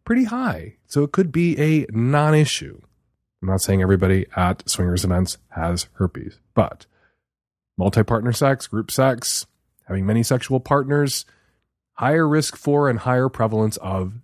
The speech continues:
is just a fact. And that's not sex phobic. That's just the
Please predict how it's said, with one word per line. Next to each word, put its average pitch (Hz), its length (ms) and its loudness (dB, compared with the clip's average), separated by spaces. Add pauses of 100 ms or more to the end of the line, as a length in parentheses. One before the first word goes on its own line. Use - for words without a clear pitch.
is 95 200 -8
just - 380 -4
a 113 40 -4
fact. - 400 -6 (300)
And 120 100 0
that's 131 140 0
not 151 200 0
sex 127 220 0
phobic. 180 380 0
That's 131 180 2
just - 260 0
the 123 260 4